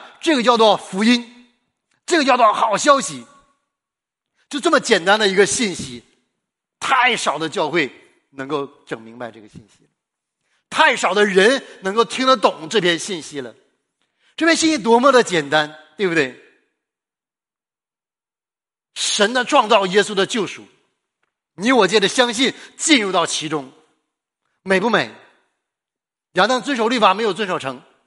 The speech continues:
你我凭着信心，不是一个行为，就凭着一个信心，我们就可以怎么样？可以踏入这恩典之地。哇，太好了，好不好啊？今天你我还需要忧虑吗？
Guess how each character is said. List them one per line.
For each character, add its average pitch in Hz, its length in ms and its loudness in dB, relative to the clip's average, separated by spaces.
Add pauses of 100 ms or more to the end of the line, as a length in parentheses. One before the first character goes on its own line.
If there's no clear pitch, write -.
(360)
你 247 180 2
我 294 120 4
凭 196 140 -4
着 277 100 4
信 285 260 4
心， 214 280 -4 (720)
不 147 140 -14
是 180 100 -10
一 151 120 -10
个 175 100 -2
行 127 240 -16
为， 113 160 -18 (420)
就 320 160 0
凭 226 160 2
着 269 80 4
一 262 60 2
个 262 80 4
信 254 260 2
心， 202 320 -2 (200)
我 190 100 -6
们 208 80 -4
就 262 80 -2
可 226 100 4
以 220 60 6
怎 180 80 0
么 170 80 -2
样？ 165 180 2 (280)
可 254 80 0
以 214 80 4
踏 226 380 0
入 220 180 -2
这 170 640 0
恩 170 460 -2
典 127 760 -4
之 156 180 -8
地。 139 320 -10 (260)
哇， - 60 -16 (360)
太 208 160 -10
好 120 220 -12
了， 107 120 -20 (600)
好 190 120 0
不 220 80 6
好 190 160 2
啊？ 127 240 -6 (1300)
今 - 120 0
天 269 100 4
你 254 100 -4
我 269 140 4
还 226 140 2
需 247 140 -8
要 240 120 2
忧 233 180 0
虑 247 120 0
吗？ 170 280 0